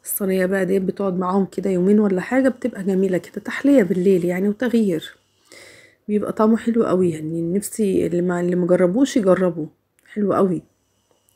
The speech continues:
اهو انا شايله الصينيه فكانت سخنه، فبصوا ببطء خالص، خايفه عليها.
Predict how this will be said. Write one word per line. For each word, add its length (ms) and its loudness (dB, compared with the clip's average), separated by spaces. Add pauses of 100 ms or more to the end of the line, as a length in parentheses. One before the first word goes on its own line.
(1300)
اهو 140 -14 (160)
انا 120 -8
شايله 360 -2
الصينيه 500 0
فكانت 460 -6
سخنه، 440 -4
فبصوا 840 -6
ببطء 560 0
خالص، 500 -6
خايفه 340 -4
عليها. 320 -4